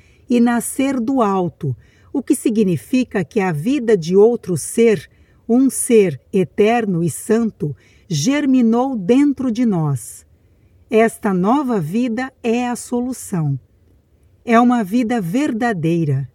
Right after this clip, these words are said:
De fato, é mais verdadeira que a nossa,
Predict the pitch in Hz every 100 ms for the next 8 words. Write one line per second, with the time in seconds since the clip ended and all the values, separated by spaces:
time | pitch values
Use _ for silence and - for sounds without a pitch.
0 | _ _ _ - 160 254 - 208 240 -
1 | - 143 - _ _ 220 220 214 262 330
2 | 330 220 254 262 220 233 175 220 277 294
3 | 262 311 302 233 190 180 - 160 139